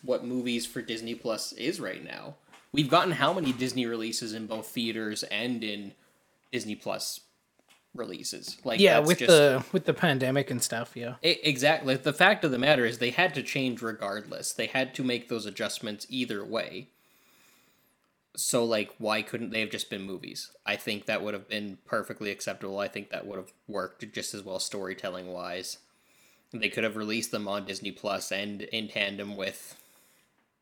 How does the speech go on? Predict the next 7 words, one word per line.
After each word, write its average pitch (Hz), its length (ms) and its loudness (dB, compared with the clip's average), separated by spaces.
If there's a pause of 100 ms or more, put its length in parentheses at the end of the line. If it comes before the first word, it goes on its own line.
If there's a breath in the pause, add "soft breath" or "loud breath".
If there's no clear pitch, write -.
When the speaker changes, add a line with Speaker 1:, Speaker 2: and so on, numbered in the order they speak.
(680)
Speaker 1:
uh, 107 200 -4
going 107 260 -4
to 104 60 -12
theaters 101 580 -6 (880 soft breath)
very 120 340 8
Speaker 2:
Well 117 80 2
Speaker 1:
easily. 104 520 -4